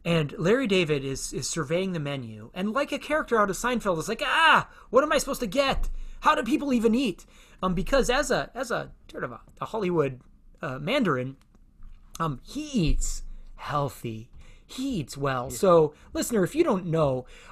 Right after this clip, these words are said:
Speaker 1: um, the people who run this country, um,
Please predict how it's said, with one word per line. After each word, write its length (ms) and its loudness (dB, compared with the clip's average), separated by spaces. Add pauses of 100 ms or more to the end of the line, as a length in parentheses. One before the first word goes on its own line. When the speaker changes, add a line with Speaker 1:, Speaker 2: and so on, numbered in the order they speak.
Speaker 1:
um, 340 -2
the 80 -4
people 380 2
who 100 4
run 220 0
this 120 -6
country, 560 -4 (540)
um, 520 -4